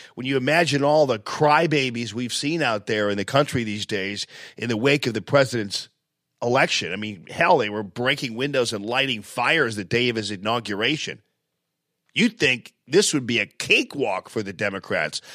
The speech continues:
But the fact of the matter is, the public is so turned off by their messaging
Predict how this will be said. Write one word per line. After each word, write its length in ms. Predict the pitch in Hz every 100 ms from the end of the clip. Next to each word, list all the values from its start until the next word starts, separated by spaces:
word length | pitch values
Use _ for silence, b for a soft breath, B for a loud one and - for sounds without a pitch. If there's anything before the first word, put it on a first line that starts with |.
| B
But 120 | - 135
the 60 |
fact 300 | 127 208 240
of 60 | 185
the 60 |
matter 320 | 147 135 123 120
is, 260 | 117 113 B B B
the 80 | B
public 420 | 107 190 196 151
is 140 | 127 117
so 300 | - 196 233
turned 460 | - - 208 165
off 300 | 151 165 175
by 140 | - 113
their 180 | 113 110
messaging 680 | 123 139 - 104 92 76